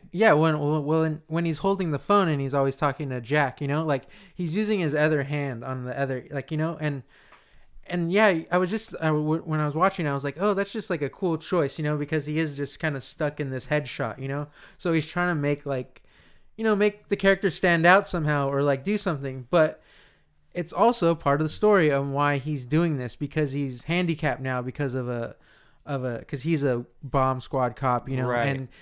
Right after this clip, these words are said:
Speaker 1: something happened to his other hand, so that's why he's not using his other hand. So it's also informing the character, which is just, like, these, these layers that, I mean, I've seen this movie a billion times and I barely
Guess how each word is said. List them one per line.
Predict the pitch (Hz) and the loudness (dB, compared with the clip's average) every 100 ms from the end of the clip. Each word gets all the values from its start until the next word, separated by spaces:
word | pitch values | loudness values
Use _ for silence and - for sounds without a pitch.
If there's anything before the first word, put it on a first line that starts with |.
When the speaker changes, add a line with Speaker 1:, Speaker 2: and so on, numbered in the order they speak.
| - | -6
Speaker 1:
something | - 156 143 | 0 2 4
happened | 139 135 143 | 2 2 2
to | |
his | 143 131 | 2 4
other | 135 135 | 2 4
hand, | 160 165 | 2 2
so | 151 | 0
that's | 139 139 | -2 -2
why | 156 143 | -2 -2
he's | 139 | -2
not | 143 139 | -4 -2
using | 143 143 | -2 -2
his | 135 127 | -4 -2
other | 131 123 | -4 -4
hand. | 127 175 165 156 | -2 0 0 -2
So | 143 127 - - - | -4 -6 -8 -20 -12
it's | 147 | -4
also | 180 170 190 | -2 2 2
informing | 151 160 165 160 | 2 2 0 2
the | 143 | 0
character, | 165 165 165 165 | 2 2 2 2
which | 151 151 | 2 2
is | 170 139 | 0 0
just, | 160 175 - | 0 0 0
like, | 165 156 - | 0 -2 -6
these, | - 170 151 - | -10 -8 -8 -6
these | 175 156 | -2 0
layers | 151 185 202 180 | 2 4 4 2
that, | 165 127 - - - _ _ _ | 0 0 -4 -20 -20 _ _ _
I | 190 | -2
mean, | 185 | 0
I've | 170 | 0
seen | - 190 | 0 -2
this | 165 | -2
movie | 180 170 | -2 0
a | 147 | 2
billion | 151 156 | 2 2
times | 156 160 175 | 2 0 0
and | 165 | -2
I | 139 | -4
barely | 131 120 147 143 147 139 | -4 -2 2 4 2 -2